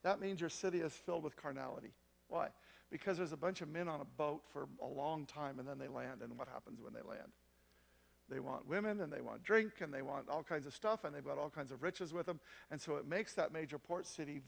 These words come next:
very prosperous, but it also makes it very carnal. Paul establishes a church in Corinth, a church which, by the way, he starts off in the first part of the book saying this,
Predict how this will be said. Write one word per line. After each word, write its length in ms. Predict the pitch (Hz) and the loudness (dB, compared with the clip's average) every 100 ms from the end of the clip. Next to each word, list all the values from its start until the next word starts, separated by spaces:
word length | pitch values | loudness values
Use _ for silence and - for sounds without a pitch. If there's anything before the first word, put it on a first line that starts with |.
| 131 | 0
very 420 | 160 190 185 180 - | 4 4 4 0 -4
prosperous, 580 | 170 180 - - 92 - - - _ _ - - - - - | -4 -4 -4 -6 -6 -6 -10 -20 _ _ -20 -20 -20 -12 -2
but 120 | 156 | 2
it 60 | 160 | 6
also 340 | 185 - 170 | 6 4 -2
makes 280 | 156 151 - | -2 -4 -4
it 100 | 156 | -4
very 220 | 147 151 - - | -2 -2 -4 -6
carnal. 320 | 180 165 - - _ _ _ _ _ _ _ _ _ _ _ _ _ - - _ _ - | -6 -6 -10 -16 _ _ _ _ _ _ _ _ _ _ _ _ _ -20 -20 _ _ -8
Paul 600 | - 214 196 - 131 160 - _ _ _ _ _ _ - | 4 6 6 4 0 -6 -18 _ _ _ _ _ _ -4
establishes 640 | 160 - 175 175 160 147 147 | 0 4 4 4 0 -2 -4
a 60 | |
church 340 | - 214 214 165 | 0 2 2 0
in 80 | 131 | -6
Corinth, 320 | 120 - 151 - _ _ _ _ _ _ _ - - | -8 -10 -12 -18 _ _ _ _ _ _ _ -16 0
a 80 | 170 | 2
church 340 | - 202 196 | 4 4 4
which, 160 | 175 - | 0 4
by 160 | 190 170 | 8 8
the 100 | 175 | 8
way, 200 | 175 147 | 6 4
he 120 | 151 | -2
starts 460 | - 185 185 170 | 0 4 4 8
off 340 | 190 190 156 - - - - - | 10 10 8 2 -12 -20 -20 -10
in 100 | 165 | -6
the 80 | 160 | -4
first 280 | - 175 - | -2 -2 4
part 140 | 175 | 4
of 60 | 151 | 4
the 60 | |
book 200 | 143 190 | 0 -4
saying 320 | - 170 151 151 | 0 0 2 4
this, 280 | 180 147 | 4 4